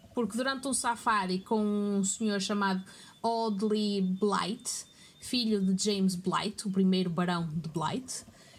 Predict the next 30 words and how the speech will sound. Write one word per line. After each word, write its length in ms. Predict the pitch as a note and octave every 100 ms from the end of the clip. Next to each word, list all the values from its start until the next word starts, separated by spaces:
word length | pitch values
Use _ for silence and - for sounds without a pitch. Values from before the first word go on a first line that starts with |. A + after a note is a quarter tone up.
| - -
e 220 | G#3 G3+
a 20 |
esposa 920 | F#3+ - - - B3 A3 F#3+ E3+ D3+ D3+ E3+
dele, 520 | G3+ F#3+ E3+ D#3+ D3+
chamada 560 | - - G3 F3 E3+ -
Ethel, 520 | G3+ F#3+ - G3 E4+ - - - - - -
a 100 | A#3+
reputação 520 | A#3 - - C#4+ C#4
do 80 | B3+
Patterson 500 | B3 A#3 G3 G3 G#3
foi 160 | G3 C4
manchada 540 | A#3+ A#3 A#3 A3 A#3
pela 260 | A3+ A#3+ A3+
morte 500 | A3 G#3+ A3 A3+ A#3
do 440 | G#3+ G#3+ A3 G#3+
senhor 380 | A3 - A#3 G#3+
Audley 400 | G#3+ A3 A3 G#3+ G#3
Blight 540 | G#3 F#3+ F3+ - - -
por 80 | A3+
um 140 | A#3
tiro, 400 | G#3+ A#3+ G3+ E4 - -
que 120 | A#3+
foi 260 | - G#3+ F#3+
possivelmente 880 | F#3+ - - E4 D4 B3 A#3+ A3+
suicídio, 840 | A3 - A3 G3+ - F#3 E3 - - - - - - -
cujas 320 | A#3+ G#3+ G#3+
circunstâncias 960 | - A#3 A3 G#3 - A3+ G3+ A#3 G#3+ G3
exatas 560 | G#3+ G3 G3+ G3 F#3+
são 180 | F#3 G3+
desconhecidas. 960 | F#3+ - - F#3 - D#3+ C4 F#4+ -